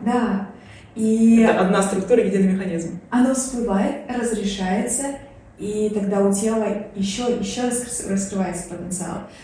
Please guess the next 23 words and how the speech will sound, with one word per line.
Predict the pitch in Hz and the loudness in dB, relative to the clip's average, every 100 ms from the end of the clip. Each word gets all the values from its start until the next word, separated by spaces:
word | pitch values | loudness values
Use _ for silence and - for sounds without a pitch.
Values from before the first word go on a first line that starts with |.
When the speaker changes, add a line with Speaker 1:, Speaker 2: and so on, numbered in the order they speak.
| - | -8
Speaker 1:
Ну, | 247 226 | 0 2
можно, | 196 208 196 | 2 2 2
да, | - 196 - - | 4 0 -2 0
проще | 196 196 | 2 2
сказать, | - - - 165 160 | -2 -6 -6 -8 -8
там, | 170 - | -8 -6
исцеля-, | 190 - 180 - - | -6 -6 -6 -6 -6
излечиваются | 208 208 226 220 196 - | -2 2 2 2 -2 -4
какие-то | - 190 | -6 -4
болезни, | 185 180 165 160 - - | -2 -2 -2 -4 -6 -8
да, | 180 | -6
там, | 180 180 | -4 0
молодеет, | 214 220 196 180 170 170 - | 2 4 2 0 -2 -2 0
Speaker 2:
Воз-, | 214 | 0
Speaker 1:
красивеет, | - 220 | 0 4
Speaker 2:
да, | 226 175 | 4 6
возможности | 196 - 214 196 190 - - | 6 4 2 2 0 -4 -4
тела. | - - | 2 2
Speaker 1:
силы | 226 226 220 196 | 6 6 6 2
появляются, | 190 180 180 175 - - 180 | 0 -2 -4 -4 -4 -6 -2
возможности | 196 202 202 196 185 - - - | 2 2 2 0 -2 -6 -8 -6
тела, | 175 170 - | -6 -6 -4
да. | 190 175 175 | -4 -4 -6